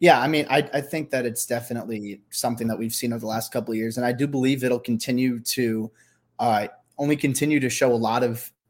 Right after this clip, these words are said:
deep wide receiver classes. I mean, I don't think this one's as top heavy as the last two classes, but I think as far as day two depth, early day three depth, it's definitely right up there.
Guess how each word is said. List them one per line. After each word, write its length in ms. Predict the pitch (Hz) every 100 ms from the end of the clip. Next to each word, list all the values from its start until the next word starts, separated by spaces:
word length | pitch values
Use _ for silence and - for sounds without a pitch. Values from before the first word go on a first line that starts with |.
| 123 113
deep 300 | 131 131 - - _
wide 260 | 120 117 120
receiver 360 | 117 - 113 104
classes. 580 | - 117 - - - -
I 40 |
mean, 200 | 127 113 - - - _ _ _
I 100 | 135
don't 180 | 165 165
think 180 | 160 135
this 200 | 143 -
one's 220 | 131 120
as 160 | 117 -
top 300 | - 139 -
heavy 440 | 123 135 165 180 - _ _
as 320 | 127 139 135 -
the 80 |
last 360 | 135 135 131 -
two 140 | -
classes, 380 | 147 147 139 139
but 100 | 131
I 80 | 123
think 240 | 120 135
as 160 | - 120
far 300 | - 131 123
as 160 | 117 - _ -
day 200 | 120 135
two 260 | 131 - 151
depth, 320 | 143 135 135 -
early 180 | 139 135
day 160 | 120
three 280 | 113 135 139
depth, 280 | 131 123 -
it's 160 | 113
definitely 540 | - 123 - 127 117 117
right 320 | 107 110 123
up 220 | - 113 -
there. 240 | 71 62